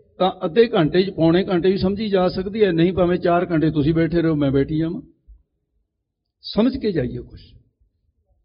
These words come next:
ਤੇ ਮੈਂ ਉਹਨੂੰ ਕਿਹਾ ਵੀ ਵਿਦਵਾਨੋ, ਵੀ ਮੈਂ ਕਿਸੇ ਦੇ ਚੋਟ ਦਾ ਨਹੀਂ ਕਰਨ ਆਇਆ, ਇਹਦਾ ਨਾਂ ਹੈ ਪੰਜਾਬੀ ਯੂਨੀਵਰਸਿਟੀ। ਵੀ ਜੇ ਮੈਂ ਇੱਕ ਸਵਾਲ ਕਰਦੇ ਹਾਂ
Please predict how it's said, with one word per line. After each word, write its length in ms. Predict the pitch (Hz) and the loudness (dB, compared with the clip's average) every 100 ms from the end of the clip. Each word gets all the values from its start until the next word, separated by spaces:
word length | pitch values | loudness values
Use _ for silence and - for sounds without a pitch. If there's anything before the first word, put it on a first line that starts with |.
| _ _ _ _ _ _ _ _ - | _ _ _ _ _ _ _ _ 2
ਤੇ 120 | 220 | 4
ਮੈਂ 220 | 202 208 | 6 4
ਉਹਨੂੰ 180 | 226 233 | 4 2
ਕਿਹਾ 160 | 202 | 2
ਵੀ 120 | 208 208 | 2 2
ਵਿਦਵਾਨੋ, 640 | 180 165 156 160 196 208 | 2 2 0 0 -2 -2
ਵੀ 120 | 185 | 0
ਮੈਂ 320 | 185 165 185 | 2 2 2
ਕਿਸੇ 240 | - 151 175 | 0 -2 2
ਦੇ 120 | 185 | 2
ਚੋਟ 300 | 185 160 147 | 2 0 2
ਦਾ 160 | 143 | 0
ਨਹੀਂ 140 | 143 175 | 0 0
ਕਰਨ 200 | 156 151 | 0 2
ਆਇਆ, 360 | 127 123 127 - - - - _ _ _ - | 2 2 -2 -6 -14 -20 -20 _ _ _ -8
ਇਹਦਾ 240 | 170 196 | -2 -2
ਨਾਂ 260 | 185 156 160 | 0 2 2
ਹੈ 60 | |
ਪੰਜਾਬੀ 520 | 185 156 165 147 135 151 | 0 -2 0 0 2 2
ਯੂਨੀਵਰਸਿਟੀ। 720 | 147 139 127 113 - 107 98 - - _ - - _ _ _ _ _ _ _ _ _ - _ | 2 0 -2 -4 -8 -12 -12 -18 -20 _ -20 -20 _ _ _ _ _ _ _ _ _ -20 _
ਵੀ 160 | 196 208 | -4 -2
ਜੇ 240 | 147 180 | 4 4
ਮੈਂ 180 | 196 220 | 6 2
ਇੱਕ 340 | 185 190 202 | 0 -2 -2
ਸਵਾਲ 440 | 175 156 143 151 180 | -2 0 2 2 0
ਕਰਦੇ 360 | 165 156 180 | -2 0 2
ਹਾਂ 380 | 156 139 165 247 | 2 0 -4 -8